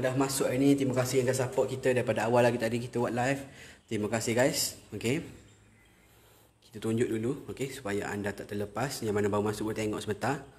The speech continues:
Hai, dah. Ha, ni dalam main rumah dah. Okey. Ha, tengok molek.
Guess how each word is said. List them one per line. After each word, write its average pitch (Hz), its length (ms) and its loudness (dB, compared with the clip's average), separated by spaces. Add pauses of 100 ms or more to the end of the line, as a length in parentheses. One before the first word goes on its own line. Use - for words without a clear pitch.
(500)
Hai, 123 160 0
dah. - 80 -2
Ha, - 240 -12
ni 104 80 0
dalam 98 240 0
main 98 160 2
rumah 107 240 -2
dah. - 60 -10 (1900)
Okey. 113 400 -6 (1700)
Ha, 95 240 -12
tengok 101 240 -12
molek. 104 400 -6